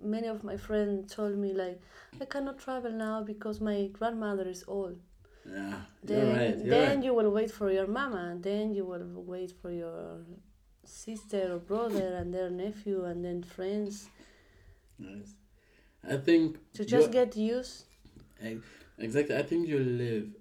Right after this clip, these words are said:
Speaker 2: the right way, but I think you are alive. There's a difference
Speaker 1: Yeah.
Speaker 2: between living and to being alive.
Speaker 1: Yeah.
Speaker 2: You're doing what you want to do, and to be honest, just now I'm surviving.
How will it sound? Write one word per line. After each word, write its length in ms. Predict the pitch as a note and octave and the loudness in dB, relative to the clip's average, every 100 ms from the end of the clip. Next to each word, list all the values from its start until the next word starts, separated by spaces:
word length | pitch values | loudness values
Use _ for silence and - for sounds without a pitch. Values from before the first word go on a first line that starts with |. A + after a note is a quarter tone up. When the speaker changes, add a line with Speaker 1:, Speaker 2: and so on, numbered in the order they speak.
| - | -8
Speaker 2:
the 120 | G#2+ G2+ | -4 -2
right 240 | G#2 G2+ | -2 -2
way, 320 | G2+ G2+ G2 - - F2 | -4 -4 -8 -12 -20 -12
but 320 | F#2+ G2+ G2+ - - _ _ _ _ _ _ - | -8 -8 -10 -14 -20 _ _ _ _ _ _ -10
I 80 | |
think 200 | A#2+ D#3+ D#3 | -2 0 2
you 100 | C3 | 0
are 100 | A2 | 2
alive. 440 | G#2+ A2+ A#2 F#2+ - - _ _ | 2 2 0 -2 -8 -20 _ _
There's 220 | G2 G#2+ G#2 | -6 -4 -2
a 40 | |
difference 320 | B2 B2 A#2 | -2 -2 0
Speaker 1:
Yeah. 80 | G2+ | 0
Speaker 2:
between 440 | G2+ A2+ A2 G#2+ - - F#2+ | 2 2 2 0 -8 -12 -2
living 340 | A2+ B2+ A#2+ | 0 2 2
and 180 | G#2+ G#2 | 0 -2
to 60 | G2+ | -4
being 280 | G#2 F#2+ | -4 -4
alive. 400 | F2+ G2 F#2+ E2+ - - | -8 -8 -8 -8 -14 -6
Speaker 1:
Yeah. 320 | G3+ G3 F#3 - - - | -4 -4 -6 -10 -16 -2
Speaker 2:
You're 160 | A2+ G#2+ C#3 | -2 2 4
doing 400 | D#3+ C#3+ A#2 G#2+ | 6 6 4 2
what 160 | G#2+ G#2 | 2 0
you 60 | |
want 160 | G#2 G2+ | -2 -4
to 80 | - | -2
do, 260 | G#2 G2 - - - - - - | 0 2 -2 -10 -20 -20 -16 -4
and 480 | G2 G2 F#2+ F2 - _ _ _ - | 0 0 -2 -6 -12 _ _ _ -4
to 100 | G#2 | 0
be 60 | |
honest, 320 | A#2 B2 A2+ - - | 2 2 0 -6 -12
just 300 | G2+ A#2 A#2 | -4 -2 -2
now 480 | A2+ A2+ G#2+ G#2 G2+ - - - | 0 2 2 2 -2 -8 -14 -10
I'm 160 | G2+ G2 | -8 -8
surviving. 580 | G#2 F#2+ A#2 A2+ F#2 | -8 -4 -2 -2 -4